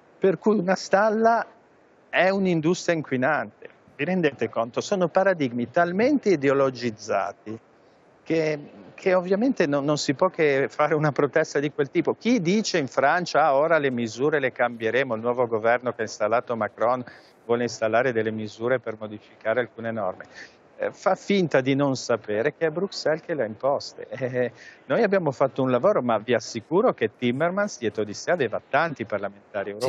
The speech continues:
Speaker 1: europei che sostenevano certe posizioni e più di questo per questa fase e in questa legislatura non si è potuto fare. Speriamo dalla prossima.
Speaker 2: Allora,
Speaker 1: Questa
Speaker 2: due
Speaker 1: gente è
Speaker 2: temi,
Speaker 1: arrabbiata, eh, non è che
Speaker 2: eh,
Speaker 1: viene neanche più da me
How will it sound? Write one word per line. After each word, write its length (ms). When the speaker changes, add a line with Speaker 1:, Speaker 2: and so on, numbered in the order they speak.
Speaker 1:
europei 240
che 80
sostenevano 600
certe 260
posizioni 600
e 100
più 200
di 120
questo 460
per 340
questa 400
fase 440
e 180
in 120
questa 280
legislatura 640
non 140
si 140
è 40
potuto 400
fare. 340
Speriamo 540
dalla 220
prossima. 480
Speaker 2:
Allora, 220
Speaker 1:
Questa 160
Speaker 2:
due 120
Speaker 1:
gente 180
è 40
Speaker 2:
temi, 60
Speaker 1:
arrabbiata, 580
eh, 40
non 160
è 140
che 120
Speaker 2:
eh, 20
Speaker 1:
viene 300
neanche 500
più 180
da 140
me 340